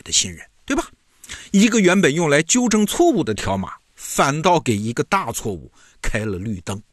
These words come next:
最后，这三十八点五片儿抗生素就送到了男孩的面前。你要说这前面一步步的是没办法了，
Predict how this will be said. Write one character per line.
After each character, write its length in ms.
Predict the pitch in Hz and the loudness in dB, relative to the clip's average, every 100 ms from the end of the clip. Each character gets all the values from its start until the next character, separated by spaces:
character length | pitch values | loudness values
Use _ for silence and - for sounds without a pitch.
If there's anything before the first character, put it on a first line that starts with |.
| _ _ _ _ | _ _ _ _
最 140 | - 147 | 2 2
后， 220 | 180 - - | 2 -4 -10
这 140 | 85 | -8
三 340 | - - 131 120 | -6 -2 0 0
十 120 | 113 | -2
八 220 | 127 131 | 0 0
点 220 | 113 127 | 2 0
五 220 | 113 90 | 0 -6
片 200 | 76 - | -4 -2
儿 80 | 190 - - - | -2 -6 -20 -4
抗 260 | - 135 78 | 0 0 -2
生 220 | - 85 | -6 -6
素 160 | - - - _ | -8 -8 -18 _
就 120 | - | -10
送 240 | - - 101 | -6 -4 -4
到 120 | 82 | -8
了 120 | 80 82 | -12 -10
男 160 | 90 | -8
孩 200 | 87 82 | -8 -10
的 100 | 82 | -8
面 180 | 90 82 | -10 -6
前。 200 | - - _ _ _ _ _ _ - | -6 -6 _ _ _ _ _ _ -2
你 100 | 202 | 2
要 180 | 254 294 | 4 4
说 180 | 311 277 | 4 4
这 160 | 269 | 2
前 320 | 214 - 135 | 2 2 2
面 240 | 190 349 202 | 4 4 4
一 120 | 143 | 4
步 180 | 156 139 | 2 -2
步 180 | 147 117 | -2 -4
的 160 | 87 | -4
是 140 | - 147 | -2 0
没 160 | 110 | 0
办 180 | 101 113 | 0 -2
法 180 | - 95 | -4 -8
了， 180 | - | -12